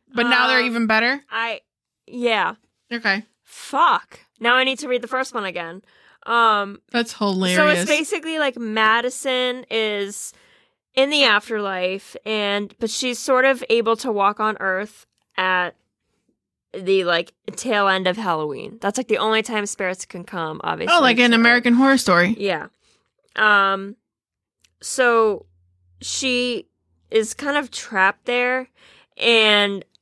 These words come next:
Speaker 2: um, it's very atmospheric, and it's, sh-, her parents are rich. So she has rich tendencies, but she, like
Speaker 1: Do we know why she's there?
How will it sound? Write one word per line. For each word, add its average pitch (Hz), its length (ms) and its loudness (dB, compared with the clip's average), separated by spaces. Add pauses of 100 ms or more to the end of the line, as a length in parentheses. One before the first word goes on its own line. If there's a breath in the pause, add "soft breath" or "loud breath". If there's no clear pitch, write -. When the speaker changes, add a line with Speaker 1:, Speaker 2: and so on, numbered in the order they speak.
Speaker 2:
um, 190 520 4 (300)
it's 226 180 0
very 233 240 4
atmospheric, 190 1040 -4 (180)
and 180 720 -4 (300)
it's, - 420 -2 (120)
sh-, - 160 -4 (100)
her 262 140 -4
parents 277 500 0
are 226 140 0
rich. - 540 -4 (420 loud breath)
So 240 200 2
she - 140 -2
has 277 220 2
rich 233 200 0
tendencies, 285 1000 -6 (760)
but 226 460 2 (800)
she, 254 300 -2
like 214 600 -2
Speaker 1:
Do 254 100 4
we 277 100 6
know 285 160 6
why 220 260 4
she's 262 280 0
there? 226 400 4